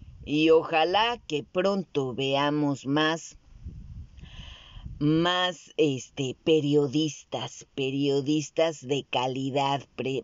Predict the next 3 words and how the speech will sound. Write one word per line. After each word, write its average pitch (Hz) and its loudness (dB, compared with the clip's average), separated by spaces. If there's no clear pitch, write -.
periodistas 143 -2
de 131 -2
investigación. 131 -4